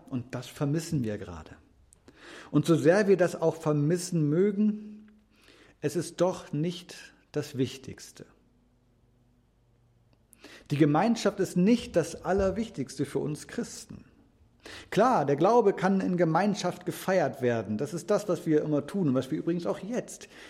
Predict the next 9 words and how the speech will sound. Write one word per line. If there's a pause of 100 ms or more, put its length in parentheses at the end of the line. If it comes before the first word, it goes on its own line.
hier
tun, (400)
auch
in
einer
Gemeinschaft, (260)
die
nur
virtuell